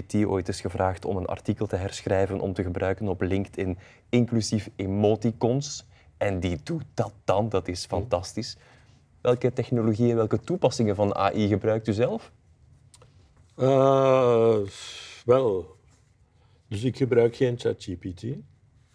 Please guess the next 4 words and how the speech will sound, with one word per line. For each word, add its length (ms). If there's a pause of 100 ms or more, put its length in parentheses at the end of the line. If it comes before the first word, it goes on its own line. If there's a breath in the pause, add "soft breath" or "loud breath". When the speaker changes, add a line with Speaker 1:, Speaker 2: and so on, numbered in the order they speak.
(140)
Speaker 1:
Waarom? 360 (480)
Speaker 2:
<laughs> 1040
Wel, 240
omdat, 680